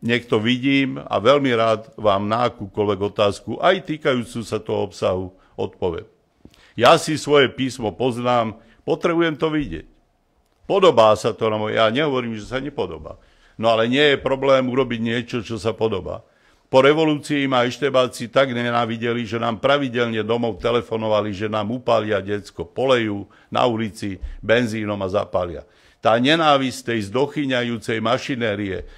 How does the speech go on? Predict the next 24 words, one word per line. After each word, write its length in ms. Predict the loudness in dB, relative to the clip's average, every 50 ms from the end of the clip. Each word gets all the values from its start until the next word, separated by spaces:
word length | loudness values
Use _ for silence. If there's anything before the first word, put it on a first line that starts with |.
| -20
s 160 | -20 -16 -8 -4
tisíckami 720 | -4 -4 -2 -4 -4 -6 -6 -2 4 6 6 6 6 2 0 0
ľudí, 320 | -2 -2 -2 -2 -4 -4
ktorí 240 | -4 -4 -4 -4 -2
boli 240 | -4 -2 -2 -2 -2
zvyknutí 640 | -2 -2 -2 -2 -2 -2 -4 -4 -4 -4 -4 -4
na 160 | -2 -2 -2 -4
absolútnu 640 | -4 -6 -6 -6 -6 -6 -6 -8 -8 -6 -6 -2
moc, 320 | 0 0 -2 -2 -4 -10 -20 -20 _ _ _ _ _ _ _
bola 320 | -4 0 2 4 4 2
šialená. 560 | 2 2 4 4 6 6 4 2 0 -4 -10 -16 _ _ _ _ _ _ _ _ _ _ _ _
Jedného 560 | -2 2 2 2 4 4 4 4 6 4 4
z 80 | 2 0
biskupov, 880 | -4 -6 -8 -8 -6 -6 -6 -6 -2 -2 0 0 0 0 -4 -8 -12 -18 _ _ -20 -20 -20 _ _ _ _ _ -6
nepoviem 480 | -6 -6 -4 -4 -2 -2 -2 -2 0
jeho 240 | 0 0 0 0 0
meno, 400 | 0 0 0 0 0 0 0 2
ale 160 | 0 0 0
zapísali 640 | 0 0 0 0 -2 -6 -6 -4 -2 -2 -2 -2 0
za 160 | 0 2 2
agenta 640 | 2 2 0 -2 -4 -4 -4 -2 0 2 2 2 0 -4 -12 -20 _ _
dvadsiateho 1040 | -4 2 2 4 4 2 2 0 0 0 0 0 0 2 2 2 2 0 -4 -8 -16 -20 _ _ _ -6
decembra 640 | 0 0 2 2 2 2 0 2 4 4 4 4
osemdesiatdeväť, 920 | 4 2 0 -2 -4 -6 -6 -6 -4 -4 -4 -4 -2 -2 -2 -2 -4 -6 -10